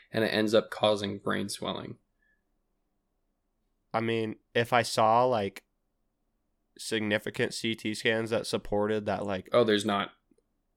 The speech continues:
Speaker 2: Yeah. Like, I mean, sure,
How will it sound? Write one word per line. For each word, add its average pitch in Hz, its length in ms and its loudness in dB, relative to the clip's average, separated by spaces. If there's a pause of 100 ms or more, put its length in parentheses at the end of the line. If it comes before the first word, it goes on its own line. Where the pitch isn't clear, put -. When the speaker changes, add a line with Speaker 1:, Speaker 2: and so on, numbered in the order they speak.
Speaker 2:
Yeah. 104 360 -2 (1400)
Like, 98 380 -4 (460)
I 110 120 4
mean, 117 180 2
sure, 123 640 4